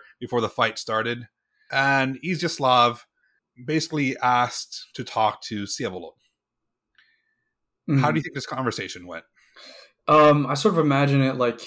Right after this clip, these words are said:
Speaker 2: um, those exercises you do in class, or, like, not class, in group therapy, where you just stare into each other's eyes for a minute, like, very deeply.
Speaker 1: <laughs>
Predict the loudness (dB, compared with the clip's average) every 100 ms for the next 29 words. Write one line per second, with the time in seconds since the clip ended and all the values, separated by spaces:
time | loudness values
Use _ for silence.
0 | -16 -18 -20 -20 _ 2 4 4 2 0
1 | -2 -2 -4 -4 -4 -2 0 0 -2 -6
2 | -4 -6 -4 -4 -2 -2 -2 -4 -10 _
3 | _ _ _ _ _ -4 -2 -4 -2 -2
4 | 0 -2 -4 -6 -10 -16 _ _ _ 0
5 | 2 4 2 0 -8 -20 -4 0 0 0
6 | 0 0 0 2 0 0 2 2 0 -2
7 | 0 -4 -6 -8 -8 -2 0 0 -4 -8
8 | -4 -2 -2 -4 -4 -6 -6 -6 -4 -4
9 | -8 -10 _ _ _ _ _ _ _ _
10 | _ _ -8 -4 0 0 -2 -4 -4 -6
11 | -8 -12